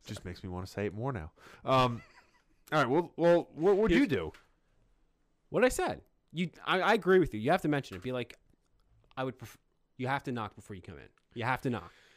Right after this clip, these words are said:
Speaker 2: and then lock the door." <sighs> If they have a key and they're using it, I don't know what you do. Take it away.
Speaker 1: I have a feeling that they're still gonna come over. They're gonna have to move.
Speaker 2: <laughs>
Speaker 1: Sell your house. Move.
Speaker 2: Burn it to the ground.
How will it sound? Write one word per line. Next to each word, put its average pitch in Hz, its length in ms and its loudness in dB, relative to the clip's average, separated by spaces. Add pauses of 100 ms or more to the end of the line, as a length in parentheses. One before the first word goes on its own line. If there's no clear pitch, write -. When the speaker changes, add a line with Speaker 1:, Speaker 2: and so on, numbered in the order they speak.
(120)
Speaker 2:
and 127 100 -4
then 170 140 2
lock 139 240 4
the 123 80 -8
door." 98 380 -8
<sighs> - 840 -12
If 143 120 -8
they 147 140 0
have 131 260 0
a 175 40 -2
key 214 400 -4 (560)
and 120 80 -4
they're 113 100 -4
using 139 380 0
it, 214 240 0 (1300)
I 113 80 -4
don't 110 100 -6
know 98 100 -10
what 82 100 -14
you 78 60 -16
do. 58 100 -20 (100)
Take 98 160 -14
it 95 80 -16
away. 85 220 -12 (160)
Speaker 1:
I 87 100 -2
have 80 120 -10
a 78 60 -20
feeling 82 300 -12
that 73 100 -18
they're - 100 -20
still 71 200 -16
gonna 80 140 -20
come - 320 -20
over. - 160 -20 (680)
They're 98 100 -8
gonna 87 140 -8
have 76 100 -16
to - 80 -20
move. 73 360 -18 (480)
Speaker 2:
<laughs> 107 60 -12 (1120)
Speaker 1:
Sell 101 200 -6
your 90 120 -4
house. 76 340 -10 (120)
Move. 73 260 -16 (1080)
Speaker 2:
Burn - 160 -8
it - 100 -20
to - 80 -20
the - 60 -20
ground. - 260 -20